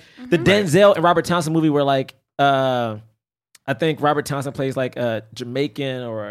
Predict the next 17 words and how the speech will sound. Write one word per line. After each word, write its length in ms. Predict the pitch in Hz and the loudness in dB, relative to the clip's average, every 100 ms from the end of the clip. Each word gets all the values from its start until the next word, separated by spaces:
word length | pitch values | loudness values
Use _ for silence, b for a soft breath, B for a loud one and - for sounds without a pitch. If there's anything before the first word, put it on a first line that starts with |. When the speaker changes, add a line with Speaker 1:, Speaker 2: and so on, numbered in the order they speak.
| - | -12
Speaker 1:
or 280 | 113 110 104 127 | -8 -8 -8 -6
African. 340 | 135 143 151 - | -8 -6 -6 0
And, 60 | |
like, 120 | 170 180 | 0 0
it's, 140 | 170 | -4
Speaker 2:
Totally. 240 | - 302 160 | -4 -6 -6
Speaker 1:
like, 120 | - b b | -8 b b
Speaker 2:
John 200 | - 277 494 | 0 2 2
Speaker 1:
you 60 | 494 | 2
Speaker 2:
hasn't 180 | 440 359 | 0 2
Speaker 1:
know. 40 | |
Speaker 2:
watched 220 | 359 - | 2 0
Jeffersons 480 | 330 330 349 330 320 | -2 -2 -2 0 0
or 220 | 262 302 | 2 -2
two 180 | 339 349 | 0 -2
two 160 | 349 330 | 0 0
seven. 460 | 349 294 208 208 | 0 -2 -4 -8